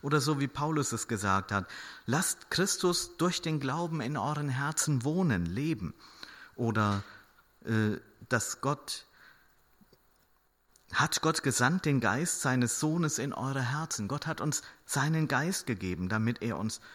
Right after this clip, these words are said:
verändert. In unsere Herzen ist der Heilige Geist als Pfand gegeben in zweiten Korinther eins. Oder die Liebe Gottes ist ausgegossen in unser Herz. Und Geduld ist ja ein Teil der Liebe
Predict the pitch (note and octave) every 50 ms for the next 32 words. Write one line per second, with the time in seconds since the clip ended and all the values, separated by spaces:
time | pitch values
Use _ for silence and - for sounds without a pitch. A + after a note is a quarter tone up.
0 | - - - - A#2+ F#2+ E2 G#2+ G2 F#2 F2 E2+ E2 G2 A#2+ A#2+ G#2 C#3 D#3 D#3
1 | D3+ C#3 C#3 C3 C3+ C#3+ D3+ E3 - - - E3 D#3 - - - - - - D#3
2 | - - D#3 C#3 C3 C#3 D3 C#3+ D3 C3 C#3+ C3+ - B2 A2 C#3+ D#3 D#3 - -
3 | - C#3+ - - - - - - D3 D3+ E3+ F3 - - - F#2+ - F2+ E2+ D#2+
4 | E2+ E2+ E2 - - - - - E2+ E2+ E2 - F2+ - - F2 F2 E2+ E2 E2
5 | E2+ - - - F2 E2+ D#2 - - - - - - - C3+ C3 C#3+ C3 B2 A#2+
6 | A2 A#2 E3 G3 F3+ E3+ D#3+ C3+ D3+ - A#2 - D3 - C#3+ C3+ - - - -
7 | A2 C3+ - - - D3 B2+ B2 B2 B2 - - B2+ A#2 A2+ G#2 F#2 A2 A2 A2+
8 | A2+ G#2+ G2 G#2 A#2 C3 D3 D#3+ - - - - - - - - - - - -
9 | B2+ - - C3+ A2+ B2+ C3 C3 C#3+ D#3 D3+ - - - - - C#3+ G2 - -
10 | F#2 A2 G#2+ G#2+ G#2 - - - G2 F#2+ G2 G2+ A2+ B2+ C#3 C#3 - - - -
11 | - _ _ - A2 G#2 G2 G2 G2 G2+ G2 G#2 G#2 G#2 G#2